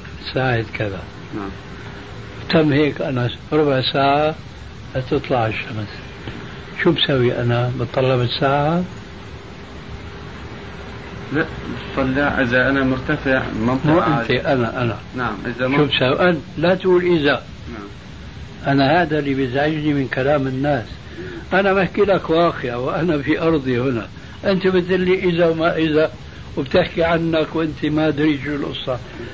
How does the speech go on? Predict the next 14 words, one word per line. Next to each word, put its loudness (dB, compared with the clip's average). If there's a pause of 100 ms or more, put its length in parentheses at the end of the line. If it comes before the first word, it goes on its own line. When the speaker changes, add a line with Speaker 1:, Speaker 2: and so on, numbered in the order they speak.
(320)
Speaker 1:
أنا 6
عم 0
أقول 4
لك 2 (500)
التوقيت 2
بيقول -2
لي -2
الشمس 0 (100)
طلعت. 2 (1040)
بتطلع 4
هيك 4
خمس -4
دقايق، 4
عشر 2